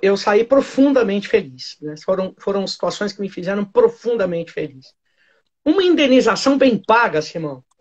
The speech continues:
é, é, é uma coisa sensacional. É uma coisa que você fica, assim,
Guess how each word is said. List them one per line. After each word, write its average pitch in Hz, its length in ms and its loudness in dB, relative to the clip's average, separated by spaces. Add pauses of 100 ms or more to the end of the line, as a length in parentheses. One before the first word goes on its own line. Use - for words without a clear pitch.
(380)
é, 185 680 6
é, - 120 -2
é 226 40 4
uma 220 180 2
coisa 190 560 2 (640)
sensacional. 156 800 -2
É 175 60 0
uma 190 140 -4
coisa 233 200 4
que 214 100 -14
você 196 280 -4
fica, 240 320 -6
assim, 185 480 -6